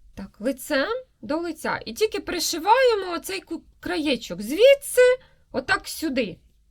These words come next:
Так? Давайте я зараз заколю, е, булавочками, щоб вам було зрозуміло. Отже, середину ластовички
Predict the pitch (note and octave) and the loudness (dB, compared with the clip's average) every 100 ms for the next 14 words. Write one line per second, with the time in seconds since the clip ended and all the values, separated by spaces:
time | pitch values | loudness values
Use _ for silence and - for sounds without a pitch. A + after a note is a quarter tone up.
0 | _ _ _ - C4 - - C4 C4+ C4 | _ _ _ -10 -10 -8 -4 2 2 0
1 | F#3+ G3+ F#3+ F#3 F#3 G#3+ A3+ B3+ B3 G3+ | -4 -4 -4 -4 -4 -4 -2 -2 -2 -4
2 | - _ _ _ - G3 - G3 _ _ | -10 _ _ _ -10 -10 -10 -14 _ _
3 | G3+ B3+ A4 D5 G#4 - F#3+ F#3 - G3 | -16 -12 -10 -10 -12 -14 -18 -18 -18 -8
4 | C#4+ D#4 A#3+ C4+ A#3 A#3 A3+ A#3 G3+ D#3 | -6 -6 -6 -6 -6 -6 -6 -6 -8 -8
5 | C3+ B3 D4+ E3+ D3+ - - - C4+ D#4+ | -4 -2 -2 -4 -14 -16 -18 -2 2 4
6 | F4+ B4 A4 B3+ A3+ A#3 C4+ C#4+ E4+ - | 6 6 4 2 0 -4 -8 -8 -10 -6